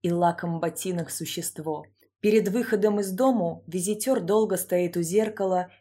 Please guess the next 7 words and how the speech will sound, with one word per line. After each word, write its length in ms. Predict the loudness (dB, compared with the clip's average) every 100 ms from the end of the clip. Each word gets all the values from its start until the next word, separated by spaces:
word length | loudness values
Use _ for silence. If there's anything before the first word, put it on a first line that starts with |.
| _
и 80 | -2
приглаживает 800 | 0 0 0 0 0 0 0 -2
несколько 520 | -4 -4 -4 -4 -4
волосинок, 680 | -2 -2 -2 -4 -4 -4 -2
отставших 640 | -4 -2 -2 -2 -8 -4
у 220 | -2 0
уха. 400 | -2 -8 -10 -10